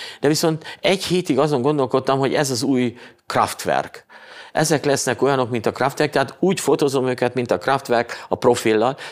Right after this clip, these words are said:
csak ketten. És amikor oda mentem, aztán rájuk néztem, mondták, hogy jó,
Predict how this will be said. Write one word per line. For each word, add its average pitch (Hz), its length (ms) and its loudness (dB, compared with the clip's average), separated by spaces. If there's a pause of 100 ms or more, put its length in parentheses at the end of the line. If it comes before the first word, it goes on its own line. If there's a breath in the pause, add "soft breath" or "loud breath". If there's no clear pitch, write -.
csak - 220 -2
ketten. 95 380 -2 (520 loud breath)
És - 80 -6
amikor 175 280 4
oda 196 160 4
mentem, 135 380 0
aztán 110 360 0
rájuk 165 300 2
néztem, 147 380 -2
mondták, 147 380 0
hogy 95 160 -2
jó, 143 300 0